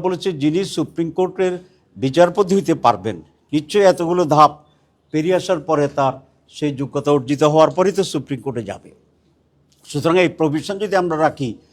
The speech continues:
দুইয়ের একজন, ও এর ফাঁকে কিন্তু আবার ওই সুপারসিড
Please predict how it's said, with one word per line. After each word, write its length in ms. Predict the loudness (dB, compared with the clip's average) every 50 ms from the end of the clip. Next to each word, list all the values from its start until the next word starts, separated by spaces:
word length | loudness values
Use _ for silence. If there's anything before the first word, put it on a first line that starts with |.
| _ _ _ -16
দুইয়ের 360 | -4 0 2 6 6 6 6
একজন, 300 | 4 2 0 -4 -6 -8 -8 -10 _ _ _ _ _ _
ও 20 | 2 2 2
এর 80 | 2 4 4
ফাঁকে 220 | 2 2 2 0
কিন্তু 200 | -4 -4 2 4 6 6
আবার 140 | 6 4 2
ওই 100 | 0 -2
সুপারসিড 540 | -2 -4 -6 -4 -4 -4 -6 -4 -8 -8 -8